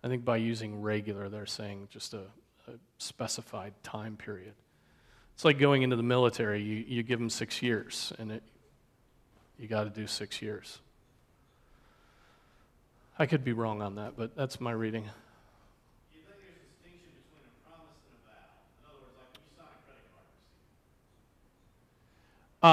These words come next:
Speaker 2: receipt.
Speaker 1: Uh, n-, no, I don't. I think that's Jesus' point in Matthew five, is your yes is, that's why he takes it down just to yes. Your yes is to be yes. I mean, it's,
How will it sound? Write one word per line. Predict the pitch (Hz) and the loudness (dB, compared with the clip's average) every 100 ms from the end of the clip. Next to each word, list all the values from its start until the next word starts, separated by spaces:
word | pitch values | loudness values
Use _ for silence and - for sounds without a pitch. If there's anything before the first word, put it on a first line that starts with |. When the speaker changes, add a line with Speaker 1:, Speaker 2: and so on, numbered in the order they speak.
| 156 | 12
Speaker 2:
receipt. | 151 | 8
Speaker 1:
Uh, | 170 | 2
n-, | 170 165 | 4 8
no, | 180 | 12
I | 156 | 12
don't. | 143 156 139 110 | 10 8 6 4
I | 135 139 | 4 2
think | - 170 147 | 4 2 4
that's | 160 143 - | 6 6 4
Jesus' | - 143 135 127 | 0 0 0 -6
point | - 135 127 | -2 -2 0
in | |
Matthew | 120 123 117 117 | 0 0 0 -6
five, | - 123 113 113 - - - _ _ _ _ | 2 4 4 0 -8 -20 -20 _ _ _ _
is | 139 123 - | -4 -2 0
your | 131 | 2
yes | 131 135 139 165 | 8 8 8 4
is, | 131 - - - - | -6 -10 -20 -6 8
that's | 165 185 | 10 10
why | 196 196 | 10 10
he | |
takes | 185 196 185 190 | 10 8 6 4
it | 156 | 4
down | 165 165 | 6 8
just | 147 135 - | 6 0 -2
to | 139 | -2
yes. | 127 127 120 - - - - _ - _ - - - _ _ - | 2 4 4 2 -10 -18 -20 _ -20 _ -20 -20 -20 _ _ 2
Your | 147 | 6
yes | 147 151 151 | 10 8 6
is | 139 | -2
to | 160 | -2
be | 139 | 2
yes. | 131 120 110 - - - - - _ _ _ _ | 4 4 2 -4 -8 -10 -14 -20 _ _ _ _
I | 170 | 8
mean, | 196 196 | 10 12
it's, | 185 - | 10 4